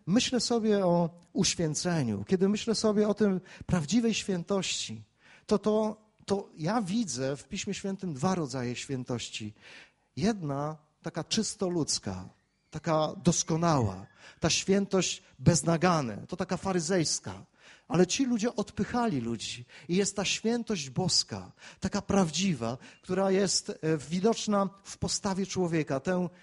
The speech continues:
w postawie wewnętrznej człowieka. Tę widać w Jezusie Chrystusie. Jezus, który był bez wad.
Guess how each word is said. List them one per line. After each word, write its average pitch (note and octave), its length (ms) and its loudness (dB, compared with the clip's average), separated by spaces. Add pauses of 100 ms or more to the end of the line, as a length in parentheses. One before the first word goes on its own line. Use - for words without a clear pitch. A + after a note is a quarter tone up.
(120)
w - 80 -18
postawie G3 460 -2
wewnętrznej F3+ 560 -2
człowieka. B2 580 -4 (240)
Tę F#3+ 220 4
widać F3 360 -2
w C#3+ 40 -16
Jezusie D#3 360 -4
Chrystusie. B2 720 -8 (320)
Jezus, G3 540 0
który F#3 280 0
był E3+ 200 2
bez D3+ 280 2
wad. C3 500 -6